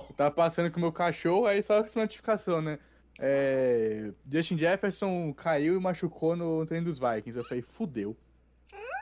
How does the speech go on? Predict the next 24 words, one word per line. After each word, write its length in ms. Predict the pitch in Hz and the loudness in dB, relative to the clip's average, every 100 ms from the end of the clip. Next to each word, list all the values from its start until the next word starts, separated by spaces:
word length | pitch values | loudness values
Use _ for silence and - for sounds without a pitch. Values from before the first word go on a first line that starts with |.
| - _ _ | -12 _ _
O 120 | 131 | 0
ano 160 | 139 170 | 2 2
tava 300 | 196 180 185 | 2 2 4
aí, 260 | 180 175 165 | 4 0 -2
o 80 | 160 | 0
ano 140 | 170 190 | 2 4
tava 180 | 190 | 2
também 340 | 180 220 202 202 | 4 2 2 0
training 260 | 190 180 | 2 0
camp, 320 | 160 156 185 190 | 0 -2 2 2
aí 140 | 175 | 2
merda 280 | 160 165 170 | 4 2 2
de 100 | 160 | 2
vacina, 500 | 156 151 - 185 170 | 2 0 0 0 2
Jefferson 380 | 165 226 247 180 | 2 2 -2 0
machucado, 520 | 170 - - 170 214 | 0 0 0 2 2
eu 40 | |
vou 120 | 202 | 0
nem 140 | 190 277 | 0 0
ver 160 | 165 175 | 0 0
esse 180 | - | 2
ano 140 | 147 135 | 0 2
mais. 280 | 113 123 - _ _ _ _ _ _ _ - | -4 -6 -14 _ _ _ _ _ _ _ -6
Aí 760 | 143 143 147 156 160 165 175 | 0 2 4 4 4 4 2